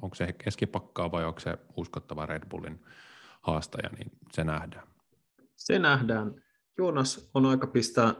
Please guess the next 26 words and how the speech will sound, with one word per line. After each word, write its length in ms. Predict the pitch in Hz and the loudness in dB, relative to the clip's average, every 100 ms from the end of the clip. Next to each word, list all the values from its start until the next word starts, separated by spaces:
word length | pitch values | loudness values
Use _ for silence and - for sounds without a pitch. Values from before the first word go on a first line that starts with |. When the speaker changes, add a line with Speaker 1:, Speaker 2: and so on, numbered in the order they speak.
| - | 2
Speaker 2:
tämän 340 | 127 120 110 | 4 6 4
viikon 420 | 104 104 110 104 - | 4 2 2 0 0
jakso 420 | 113 107 - - | 0 0 0 -2
pakettiin. 680 | - 117 - - 104 101 - | 2 2 0 2 6 6 6
Ensi 340 | 131 117 110 | 4 4 4
viikolla, 680 | 113 120 110 107 101 95 - - - | 4 4 4 0 -2 -4 -8 -8 -2
ö, 460 | 57 58 62 - - _ - | 0 0 -2 -4 -8 _ -2
saamme 460 | - 120 120 117 - 127 | 4 6 4 0 -2 6
vieraaksi 520 | 143 123 113 - 113 | 8 8 6 2 4
Viaplayn 580 | 127 113 110 107 107 - | 6 4 4 2 2 0
erinomaisen 680 | 117 113 110 107 107 110 107 | 2 2 0 -2 -2 -2 2
selostajan 560 | 117 113 110 120 110 | 4 2 2 2 4
Niki 280 | 113 120 131 | 4 6 6
Juuselan. 600 | 175 175 131 104 104 101 _ _ _ _ _ | 8 6 4 2 0 -4 _ _ _ _ _
Kuulijat 360 | 127 120 107 - | 2 4 4 4
voivat 300 | 113 107 104 | 4 4 2
esimerkiksi 520 | 104 107 101 101 - | 0 0 -4 -6 -4
meidän 360 | 104 104 101 - | -2 -2 -4 -8
sosiaalisen 680 | - 110 104 107 98 104 101 | -4 -2 4 4 4 0 -2
median 340 | 104 104 104 101 | 0 2 2 0
kanavalle 520 | 104 104 98 98 98 | -2 0 -2 -2 -2
jo 320 | 98 101 - | 0 -2 -4
lähettää 480 | - 101 101 - 107 | -4 -2 -4 -4 -4
halutessaan 640 | 104 104 98 92 - 104 104 | 0 2 2 0 0 -2 2
kysymyksiä 720 | 165 143 117 110 - 107 - | 6 6 6 4 2 2 2
Nikille 560 | 104 107 104 101 101 | -2 -4 2 2 0